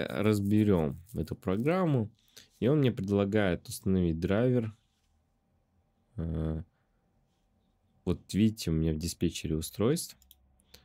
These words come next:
была проблема. Android А Д Б интерфейс. Он ее нашел.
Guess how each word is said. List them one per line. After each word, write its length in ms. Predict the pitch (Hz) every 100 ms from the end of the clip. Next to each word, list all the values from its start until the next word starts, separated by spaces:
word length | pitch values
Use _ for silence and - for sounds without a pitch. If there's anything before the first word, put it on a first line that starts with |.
| _ _
была 240 | 82 82 92
проблема. 720 | - 85 80 78 73 - -
Android 460 | 78 78 92 117 -
А 100 | 78
Д 140 | 78
Б 180 | 78 90
интерфейс. 540 | 87 92 90 - -
Он 120 | - 104
ее 180 | 98
нашел. 520 | 90 92 - - 80